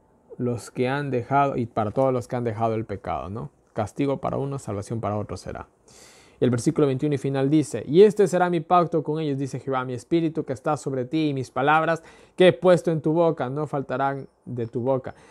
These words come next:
ni de la boca de tus hijos, dice Jehová. Dice la boca de los hijos de tus hijos desde ahora y para siempre. Amén", ¿no? Y bueno, ese es el pacto que Dios hace con Dios, con su pueblo, bueno para unos, malo para otros.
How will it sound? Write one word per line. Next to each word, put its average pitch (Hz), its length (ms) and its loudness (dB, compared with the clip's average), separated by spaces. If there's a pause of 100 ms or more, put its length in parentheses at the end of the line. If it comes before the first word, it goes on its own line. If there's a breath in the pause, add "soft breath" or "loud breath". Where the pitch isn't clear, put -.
(120 loud breath)
ni 139 100 -2
de 131 120 4
la 123 100 6
boca 143 340 2
de 131 140 2
tus 120 260 -6
hijos, 135 300 -4
dice 117 240 -6
Jehová. 110 320 -4
Dice 123 260 -6
la 135 120 0
boca 135 300 -2
de 131 60 2
los 113 260 -4
hijos 147 240 -2
de 120 100 -4
tus - 220 -8
hijos 143 280 -2
desde 113 180 -4
ahora 123 220 0
y 123 40 0
para 101 240 -8
siempre. 120 540 -8 (140)
Amén", 101 500 -10 (180)
¿no? 170 300 -4
Y 151 80 -4
bueno, 160 320 -8
ese 117 220 -4
es 117 40 2
el 113 120 -2
pacto 110 320 -4
que 104 80 -6
Dios 98 180 -4
hace 98 160 -10
con 98 160 -8
Dios, 143 180 -2 (360 loud breath)
con 101 200 -4
su - 140 -8
pueblo, 147 540 -2
bueno 127 340 -2
para 113 160 -2
unos, 127 240 -4
malo 117 320 -2
para 107 220 -4
otros. 143 400 -6